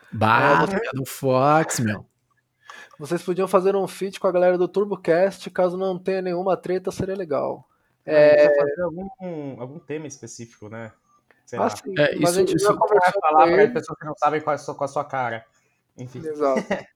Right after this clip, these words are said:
Speaker 1: Não, temos planos pra esse ano. É, é um ano
Speaker 2: Claro.
Speaker 1: muito complicado de pandemia a-, a-, ainda.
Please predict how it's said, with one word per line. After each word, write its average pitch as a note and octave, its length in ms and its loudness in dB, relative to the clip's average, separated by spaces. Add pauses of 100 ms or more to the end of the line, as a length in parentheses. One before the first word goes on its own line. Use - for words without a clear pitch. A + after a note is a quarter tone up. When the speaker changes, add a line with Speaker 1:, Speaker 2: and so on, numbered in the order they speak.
(160)
Speaker 1:
Não, E3 240 2
temos C3+ 320 0
planos C3 400 0
pra A#2 180 0
esse A2+ 260 -2
ano. A#2 420 -2
É, A2 460 -6
é A2 60 -4
um A#2 100 -4
ano A#2 100 -2
Speaker 2:
Claro. A#2 80 -2
Speaker 1:
muito - 200 -4
complicado A#2 600 -2
de G#2+ 100 -4
pandemia A#2 720 -2 (120)
a-, - 220 -16 (140)
a-, - 220 -14
ainda. C#3+ 600 0